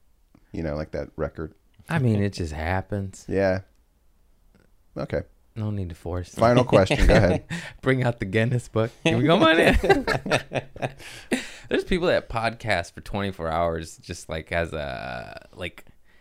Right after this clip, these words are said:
Speaker 1: Rogan does, like, over three hours usually, right?
Speaker 2: What is that guy? Knock it off. Two, like, after an hour and a half, I'm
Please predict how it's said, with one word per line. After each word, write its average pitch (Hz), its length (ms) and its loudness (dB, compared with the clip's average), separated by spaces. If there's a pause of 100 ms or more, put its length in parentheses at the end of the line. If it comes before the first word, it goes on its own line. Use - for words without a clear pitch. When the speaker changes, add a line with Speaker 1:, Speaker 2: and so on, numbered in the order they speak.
(160)
Speaker 1:
Rogan 127 360 6
does, 90 200 4
like, 85 160 0
over 80 180 -4
three 78 280 -4
hours 78 260 -2
usually, 73 300 -6
right? 92 220 -4 (300)
Speaker 2:
What - 180 -8 (360)
is - 260 0
that 90 280 2
guy? 87 420 -2 (540)
Knock 180 380 0
it 107 80 4
off. 92 380 0
Two, 208 480 4
like, 123 220 4
after 220 500 2
an - 100 2
hour 143 280 8
and 123 80 2
a 104 40 4
half, 104 380 2 (300)
I'm 185 280 -4